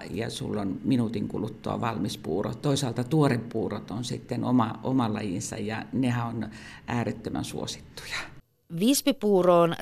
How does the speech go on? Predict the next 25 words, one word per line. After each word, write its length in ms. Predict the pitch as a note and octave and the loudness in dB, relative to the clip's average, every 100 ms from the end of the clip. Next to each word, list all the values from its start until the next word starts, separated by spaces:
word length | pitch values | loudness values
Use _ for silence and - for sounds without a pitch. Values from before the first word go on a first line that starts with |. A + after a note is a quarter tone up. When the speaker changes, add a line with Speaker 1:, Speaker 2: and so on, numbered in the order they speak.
| - | 2
Speaker 2:
tarvitset 520 | E3 D3+ D#3+ A3+ A3 | 4 4 2 2 2
litran 460 | A#3+ B3+ G3+ E3+ F#3 | 2 2 2 2 4
vettä, 400 | A#3+ - G#3+ F3+ - _ | 0 0 -2 -2 -6 _
noin 220 | F#3 F3+ | 0 0
puoli 340 | E3 A3+ G#3+ E3 | 4 6 6 4
litraa 380 | D3+ D#3 D3+ D3+ | 2 2 2 2
puolukoita, 800 | - B3+ G#3+ - F3 D#3 E3 D#3 - _ E3+ E3 | 4 6 6 6 4 6 2 -2 -10 _ -14 2
desin 440 | G#3+ A#3 G#3 E3 D3 | 6 6 4 0 2
sokeria 640 | A#3 A#3+ G#3+ E3+ E3 D3+ - - | 2 4 4 6 6 4 -2 2
ja 260 | F3 D#3+ - | 6 6 4
puolitoista 580 | - F3 D3 - - A3 | 4 6 6 2 2 2
desiä 320 | A3 G3+ F#3 | 2 4 2
mannasuurimoita. 1080 | D#3+ D#3+ C#3 B2 - C#3 C3+ C3 B2 C3 A2 - _ _ _ - _ _ _ - | 4 2 2 -2 0 0 0 -4 -6 -8 -12 -16 _ _ _ -20 _ _ _ 0
Survo 440 | B3+ C4 B3 G3+ | 6 8 8 6
marjat 480 | G3+ A3+ A3+ F#3 - | 6 4 6 4 4
kattilan 500 | B3+ B3+ A3+ G3 F#3 | 2 4 4 4 4
pohjalla 540 | F#3 F#3 F3 E3+ E3+ - | 4 6 6 6 6 2
ja 160 | E3+ | 0
lisää 480 | D#3 D3+ D3 C3+ B2+ | 2 2 0 -2 -4
vesi. 340 | C#3 C3 C3+ - _ _ _ | -2 -2 -4 -8 _ _ _
Keitä 260 | E3+ E3 D#3+ | 4 6 4
seosta 580 | - G3+ F#3+ - F3 - - | 4 6 4 4 2 2 0
kymmenestä 500 | G3+ E3 D3 D3 F#3+ | 0 2 0 -2 2
viiteentoista 640 | A3+ A3 D#3+ D3+ D3+ - F3+ | 2 4 2 2 0 0 2
minuuttia. 640 | B3 A3 F#3 - F#3+ | 4 4 2 0 2